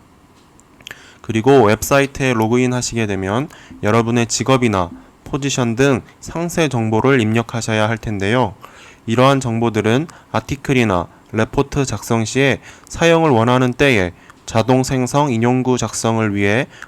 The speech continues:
아티클 정보를 얻는 데 도움을 줄 것입니다. 단계를 완료한 후에는 도구 옵션으로 이동하여 엠에스 워드 플러그인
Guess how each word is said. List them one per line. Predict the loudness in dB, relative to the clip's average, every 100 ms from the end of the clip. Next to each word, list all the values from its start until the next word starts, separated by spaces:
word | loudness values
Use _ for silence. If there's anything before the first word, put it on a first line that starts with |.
| -6
아티클 | -4 -4 0 0 2
정보를 | -2 0 0 0
얻는 | 0 -2
데 | 0 -2
도움을 | -2 -2 -2 -2 -4
줄 | -6 -6
것입니다. | -6 -6 -6 -4 -6 -6 -14 _ -20 -20 -20 _ _ _ _ _ _ _ _ -20 -8
단계를 | -2 0 2 4 6
완료한 | 6 6 4 4 2
후에는 | 0 2 0 -2 -6 -20 -4
도구 | 0 4
옵션으로 | 2 2 0 2 2
이동하여 | 2 2 2 2 2 0 -6 -16 0
엠에스 | 2 4 2 4
워드 | 6 4 2 -2 -6 -16 -20 -20 _ _ -20 -4
플러그인 | 0 2 2 2 0 -2